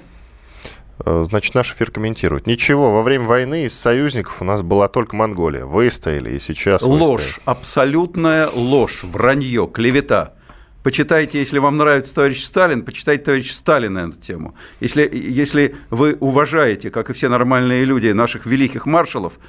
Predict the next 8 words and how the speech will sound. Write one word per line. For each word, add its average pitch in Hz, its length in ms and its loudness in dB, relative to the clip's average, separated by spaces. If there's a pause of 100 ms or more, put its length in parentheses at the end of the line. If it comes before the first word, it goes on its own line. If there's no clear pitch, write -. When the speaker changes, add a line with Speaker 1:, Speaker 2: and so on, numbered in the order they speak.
(160)
Speaker 2:
начиная 127 360 2
с 113 60 -2
Георгия 120 260 2
Константиновича 123 520 -2
Жукова, 107 440 0 (220)
почитайте 143 460 0
воспоминания 135 560 2
Жукова. 110 500 0